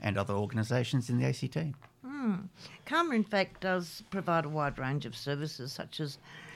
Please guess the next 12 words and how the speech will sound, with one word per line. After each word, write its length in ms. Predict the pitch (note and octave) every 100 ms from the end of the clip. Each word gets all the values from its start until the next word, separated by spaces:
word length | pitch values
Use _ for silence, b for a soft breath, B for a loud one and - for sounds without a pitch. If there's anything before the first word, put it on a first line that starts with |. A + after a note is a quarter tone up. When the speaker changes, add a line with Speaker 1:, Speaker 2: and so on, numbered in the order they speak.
| B -
Speaker 2:
client 300 | F#3+ E3 D#3
advocacy, 720 | D#3 D3+ - F3+ - D3 C#3
peer 220 | - E3+ E3
treatment 380 | - C#3 B2+
support, 420 | C#3 B2+ D3+ C#3 D3
education, 800 | C#3+ - D#3 B2+ B2+ A#2 A#2 -
information, 840 | - A2+ A2+ B2 C#3+ D#3 D#3 D3 F3+ B B B
creative 560 | - E3+ E3+ A#3 G#3 B2+
arts, 440 | A#2 A#2 A2+ - - -
mentoring 640 | D3 E3+ E3 E3 C#3 C#3 C3+
and 160 | C3 G#2+
referrals. 760 | A#2 - C3+ A#2 G#2 D#2+ -